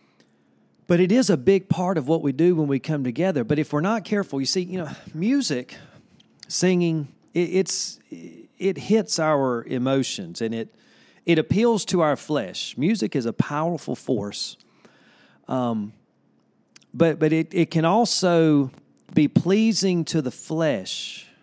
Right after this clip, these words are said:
right? So, you know, a, a song can, can do a lot of things. You know, a good biblical song sung in, in worship, you know, if, if the quality's good, if the arrangement is good, you know, it can appeal to the flesh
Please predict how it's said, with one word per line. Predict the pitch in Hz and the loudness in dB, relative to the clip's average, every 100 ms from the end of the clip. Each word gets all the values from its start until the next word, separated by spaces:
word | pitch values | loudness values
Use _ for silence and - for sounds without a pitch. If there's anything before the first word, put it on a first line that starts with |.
| _ _ _ - | _ _ _ -6
right? | 123 139 143 - _ _ - - _ | -2 -2 -4 -10 _ _ -20 -20 _
So, | - - 156 156 147 127 _ _ _ _ _ - | -6 0 4 4 4 0 _ _ _ _ _ -16
you | - 175 | -2 2
know, | 160 | 2
a, | 170 165 165 | 2 2 2
a | |
song | 147 190 196 180 | 2 4 4 2
can, | 180 160 147 170 | 2 0 -2 -2
can | 160 | 0
do | 151 160 | 2 4
a | |
lot | 143 202 | 4 2
of | 202 | 0
things. | 104 - - - - | -6 -14 -18 -18 -12
You | - 143 | -4 -2
know, | |
a | 127 | -2
good | 117 110 175 208 208 185 175 - - 110 110 | -6 0 2 4 2 -2 -4 -8 -20 -20 -2
biblical | 175 185 185 180 175 165 143 - _ _ _ _ _ _ _ _ | 0 0 -2 -2 0 0 -2 -8 _ _ _ _ _ _ _ _
song | - - 156 151 143 | -4 0 2 2 -2
sung | 139 - 165 160 151 | -4 -6 -4 -2 -2
in, | 143 135 | -2 -4
in | - 135 123 | -4 -4 0
worship, | 156 175 - 151 - _ _ _ _ _ | 0 0 -2 -6 -8 _ _ _ _ _
you | - 165 | -4 0
know, | 151 151 | 2 4
if, | 143 135 - | 2 0 -4
if | 175 139 | -4 -4
the | 135 | -4
quality's | - 156 147 196 226 175 135 113 | 0 2 4 4 2 2 0 0
good, | 123 147 160 180 165 | 2 4 4 2 -2
if | 143 - | -4 0
the | 156 | 0
arrangement | 135 135 180 214 165 170 160 | 2 0 0 0 0 0 0
is | 143 120 | 0 -2
good, | - 127 143 160 175 165 | -4 -2 0 0 -2 -6
you | 170 160 | -6 -2
know, | 165 | -2
it | 220 | -2
can | 262 233 | -2 0
appeal | - 165 208 208 | 2 2 2 2
to | 151 | 0
the | 127 | -4
flesh | 127 190 220 143 117 - | -6 -6 -2 -2 -2 -6